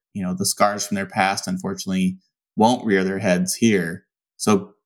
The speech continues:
get that feeling of freedom. Again, be the best version of yourself.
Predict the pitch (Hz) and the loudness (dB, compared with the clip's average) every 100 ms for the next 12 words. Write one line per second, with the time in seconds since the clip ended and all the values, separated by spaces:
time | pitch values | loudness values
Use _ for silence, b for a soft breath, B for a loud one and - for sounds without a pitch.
0 | - 233 247 117 98 113 104 98 92 95 | 0 2 4 0 0 -2 0 -2 -4 -2
1 | 92 87 87 95 - _ _ - 98 110 | -2 -2 -6 -10 -14 _ _ -6 0 2
2 | 92 127 110 113 - 113 113 95 92 107 | 4 4 4 0 2 0 0 -4 -2 2
3 | 113 95 | 2 0